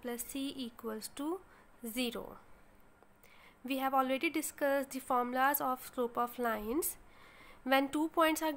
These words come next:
given, we use M is equals to Y two minus Y one divided by X two minus X one. When inclination is given, means आपको एंगल गिवन हो,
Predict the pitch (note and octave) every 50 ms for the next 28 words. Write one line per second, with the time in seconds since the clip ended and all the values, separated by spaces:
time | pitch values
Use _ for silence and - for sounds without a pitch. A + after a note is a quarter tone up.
0 | D4+ D4+ D4+ C#4+ D4+ D4+ D4+ D4+ D4 C4+ C4+ B3+ C4 C4 C4 C4+ C#4+ C#4 - -
1 | C4 C4 C4+ C4+ C4+ B3 C4 B3+ - B3+ B3+ B3+ B3 - - C4+ C4 B3+ A#3+ A#3
2 | A3+ A#3 A#3 - C#4+ C#4 C4+ C4 B3+ B3+ C4 C4 C4 - - B3+ A#3+ A#3+ A#3 A#3
3 | B3 B3+ C4 C4 B3+ B3 A#3 A3+ A3+ A3 A3+ A#3 G#3+ - B3 B3 B3+ C4+ - -
4 | A3 - - - - C4+ C4 C4 C4 C4 C4+ C4 - C4 C4 B3+ - - - C4+
5 | C4+ C4+ C#4 C#4+ - - - - - - - - - - B3+ C4 C4 C4+ - -
6 | D4 C4 B3 - - C4 B3 B3 B3+ B3+ B3+ - D4 D4 D4 D4 C4+ B3+ - -
7 | C4+ C4+ B3+ C4+ C#4 C#4+ D#4 E4+ - - - - - - - - - - B3+ B3+
8 | C4 B3+ B3+ C4 D4+ F4 - - - - - - B3 A#3+ - - - C#4 - B3+
9 | A#3+ A#3 A3+ C#4 C#4+ B3+ C#4+ C#4+ C4+ C#4 C#4 C#4 C#4+